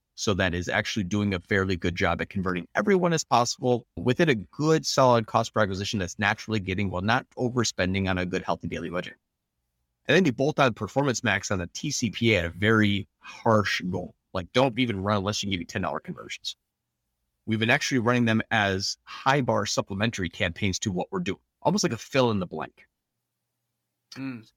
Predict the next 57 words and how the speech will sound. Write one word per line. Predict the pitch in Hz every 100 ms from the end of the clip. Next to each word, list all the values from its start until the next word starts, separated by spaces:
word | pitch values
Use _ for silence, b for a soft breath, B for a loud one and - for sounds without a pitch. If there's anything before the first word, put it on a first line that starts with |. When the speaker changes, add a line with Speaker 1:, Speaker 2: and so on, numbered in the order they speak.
| -
Speaker 2:
But | 151
is | 160
it |
Speaker 1:
So | 131
Speaker 2:
fill | 113
in |
Speaker 1:
this | 175
Speaker 2:
the |
blank | 127 120
Speaker 1:
means | 113
is | 104
Speaker 2:
that |
they | 107
Speaker 1:
that | 95
Speaker 2:
steal | 135 147
from | - 131
other | 135
campaigns? | 131 123 120 120 175 180 - _ _ _ _ _ _
Speaker 1:
It | 113
does. | 143 139 - -
It | 120
steals | - 151 139
from | 131
the | 127
other | 117
campaigns. | - 107 87 127 90 - - _ _ -
Now, | 120 104
Speaker 2:
So | 196
it's | 151 - -
fill | 180
Speaker 1:
but | 185
Speaker 2:
in | 160
the |
blank | 147 156 147 - 139
and | 143 151 147
overwhelm | 139 135 139 131 127
my | 123 123
other | 123
<laughs> |
campaigns. | - 147 123 175 143 - 127 - -
Speaker 1:
<laughs> | 214 175 214 - - -
Well, | - 156 208 247
it | 160
fills | - 220 247 220
in |
the | 190
blank | 143 170 165
from | 160
that | 151
campaign, | - 135 107 - 139 117 - _ _ _
but | 190 196 - - _ _ _ _ _ _ _
it | 123 123
is | 110
also | 131 -
utilizing | 135 117 156 156 117 107 107 -
other | 120 98
channels. | - 151 - - -